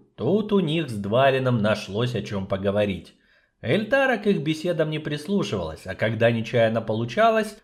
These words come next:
она только морщила нос и демонстративно отходила в сторону, всем видом показывая, что ей открыто куда больше,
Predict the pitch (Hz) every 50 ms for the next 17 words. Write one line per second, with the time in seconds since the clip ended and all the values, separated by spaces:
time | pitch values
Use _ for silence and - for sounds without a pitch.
0 | _ - 233 240 240 220 226 214 202 202 208 202 190 180 185 180 - - 175 165
1 | 165 160 160 165 190 214 220 208 214 - 131 131 131 127 123 123 123 - - 117
2 | 110 110 - 151 170 165 127 113 110 - 104 95 95 104 101 101 107 104 - -
3 | - 127 110 101 95 90 85 82 78 - - _ _ _ - - - 107 110 110
4 | 101 95 95 104 131 147 180 185 175 190 175 170 - 180 180 170 160 160 165 165
5 | 165 160 - - 160 170 180 175 170 170 - 143 131 - - - 131 143 170 180
6 | - 170 160 - 165 156 139 151 143 139 131 127 139 165 185 180 143 - - -
7 | 98